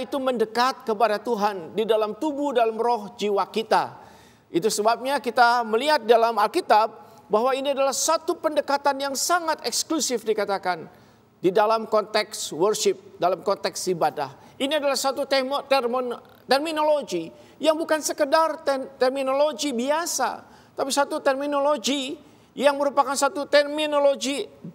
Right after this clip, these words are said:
teologikal, sesuatu yang betul-betul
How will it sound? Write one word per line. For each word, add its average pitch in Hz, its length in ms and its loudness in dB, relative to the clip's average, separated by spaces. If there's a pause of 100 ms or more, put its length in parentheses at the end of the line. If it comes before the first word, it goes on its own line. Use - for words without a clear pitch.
(160)
teologikal, 214 880 -2 (320)
sesuatu 330 640 0
yang 294 160 -4
betul-betul 339 880 -2